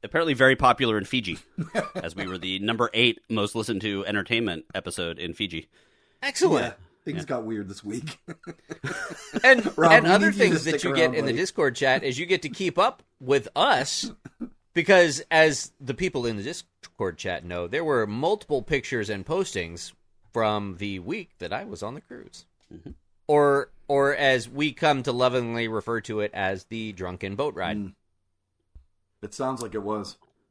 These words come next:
Speaker 2: Sounds like you broke
Speaker 3: It,
Speaker 2: some
Speaker 3: oh
Speaker 2: records.
Speaker 3: my God. It, it was, it was a week-long cruise, and I, the, started off very badly. Embarkation day was just an utter fiasco.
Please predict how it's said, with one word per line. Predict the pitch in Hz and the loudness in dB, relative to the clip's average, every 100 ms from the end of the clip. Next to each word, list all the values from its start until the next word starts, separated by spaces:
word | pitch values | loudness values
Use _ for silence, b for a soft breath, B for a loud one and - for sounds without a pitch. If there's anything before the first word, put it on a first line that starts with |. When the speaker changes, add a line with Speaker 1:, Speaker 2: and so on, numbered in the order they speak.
| _ - | _ -8
Speaker 2:
Sounds | 135 | -4
like | 143 139 | -4 -4
you | |
broke | 117 135 | 2 6
Speaker 3:
It, | 180 | 8
Speaker 2:
some | 170 175 | 8 8
Speaker 3:
oh | 180 | 6
Speaker 2:
records. | 139 | 4
Speaker 3:
my | 101 | -2
God. | 87 107 104 95 87 _ _ _ _ _ - | -2 0 2 2 -2 _ _ _ _ _ -2
It, | 139 139 - - | 2 0 -2 0
it | 160 165 | 2 4
was, | 151 - - 165 | 0 -2 -6 -2
it | |
was | 175 156 | 0 2
a | 131 | 0
week-long | 131 165 - 185 156 160 | 0 -4 2 4 4 0
cruise, | - 123 110 110 - - _ 117 | -4 -2 0 -2 -8 -18 _ 0
and | 113 113 113 117 139 | 2 2 0 -4 2
I, | 127 127 - - 110 _ _ _ | 4 2 -2 -14 -20 _ _ _
the, | 127 151 160 - - B B _ _ _ _ | 0 2 2 0 -12 B B _ _ _ _
started | - - 226 208 | -10 -4 0 2
off | 180 143 104 | 4 2 0
very | 110 113 101 | -2 0 -2
badly. | 92 90 85 82 - | -2 -6 -6 -10 -6
Embarkation | 127 135 151 131 135 123 120 95 | -6 0 0 0 -2 -2 -4 -2
day | 101 | -2
was | 92 92 87 - - | -2 -4 -6 -10 -10
just | 147 135 127 - | -2 0 0 -2
an | 98 - | -12 -10
utter | 98 92 | -8 -8
fiasco. | 80 85 82 82 - 80 | -8 -8 -6 -8 -8 -10